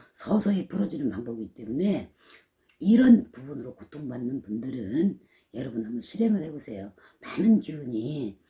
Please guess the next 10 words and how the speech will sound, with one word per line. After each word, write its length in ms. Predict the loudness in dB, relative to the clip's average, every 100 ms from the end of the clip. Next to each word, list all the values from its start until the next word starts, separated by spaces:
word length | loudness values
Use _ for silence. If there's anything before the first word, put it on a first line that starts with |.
| _ _
음, 240 | -6 -6 -8 _ _
나한테 680 | -10 -8 -8 -10 -14 -18 -18 _
좋은 320 | -20 -4 -4
기운이 360 | -4 -8 -8 -6
되어서 680 | -8 -10 -10 -8 -2 0 -2 _ -20 -18 -10
많은 280 | -2 -2
영향을 440 | -2 -6 -8 -10 -14
받을 240 | -18 -18
수 160 | -16 -16
있어요. 440 | -16 -18 -20 -20